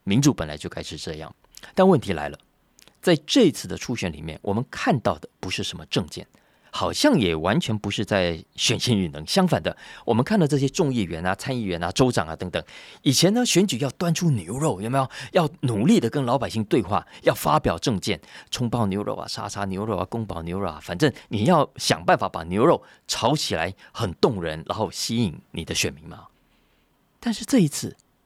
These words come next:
大家如果仔细看美国这次选举啊，几乎没有什么人在关心牛肉啊，你炒什么肉都是一样的。媒体也好，选民也好，开口先问什么？先问这个人是挺川普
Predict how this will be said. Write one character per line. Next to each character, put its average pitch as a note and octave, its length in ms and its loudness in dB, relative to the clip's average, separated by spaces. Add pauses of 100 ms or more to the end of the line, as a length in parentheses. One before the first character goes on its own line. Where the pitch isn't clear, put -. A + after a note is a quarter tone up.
(260)
大 G3 100 0
家 F#3 280 4
如 F#3 160 0
果 F#3+ 80 4
仔 G#2 120 -4
细 C3 140 -4
看 C3 140 -2
美 E2+ 100 -4
国 G2+ 140 -8
这 C3 120 -8
次 G2+ 120 -10
选 F2 180 -8
举 - 160 -12
啊， - 140 -14 (200)
几 C4+ 180 6
乎 C4 200 0
没 D3+ 160 8
有 B3+ 80 6
什 A2+ 160 0
么 F2 80 0
人 F#2+ 80 0
在 A2 100 0
关 A2 160 0
心 G#2+ 160 -4
牛 D#2 160 -4
肉 E2 160 0
啊， - 160 -16 (220)
你 G3 100 2
炒 D#3 200 2
什 D3 120 -4
么 G#2+ 80 2
肉 B2 120 6
都 C3+ 120 2
是 A2+ 140 -2
一 E2 100 0
样 F2+ 200 2
的。 - 120 -16 (300)
媒 D#3 200 8
体 C3+ 160 2
也 G#2 100 6
好， A2+ 160 0
选 G2+ 180 0
民 F#2 140 0
也 F#2+ 100 2
好， F#2 260 -6 (240)
开 - 180 4
口 A2 160 0
先 E3 160 4
问 D3 140 6
什 F2 100 -8
么？ E2+ 80 -8 (220)
先 D3+ 180 4
问 D3+ 100 4
这 G#3 160 4
个 A#2+ 140 2
人 F2+ 80 0
是 - 220 -4
挺 F2 180 -6
川 F#2 220 -6
普 - 140 -10